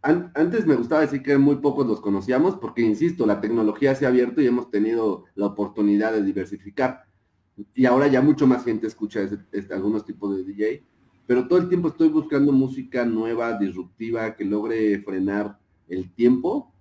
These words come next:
y avanzar. Tengo playlist para todo, amigo.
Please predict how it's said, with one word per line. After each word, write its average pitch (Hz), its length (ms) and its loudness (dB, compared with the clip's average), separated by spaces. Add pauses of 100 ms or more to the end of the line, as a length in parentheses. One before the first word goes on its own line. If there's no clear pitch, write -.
(160)
y 98 140 -12
avanzar. 92 720 -4 (580)
Tengo 143 540 6
playlist 135 640 4
para 90 340 -4
todo, 110 320 0
amigo. 110 400 -4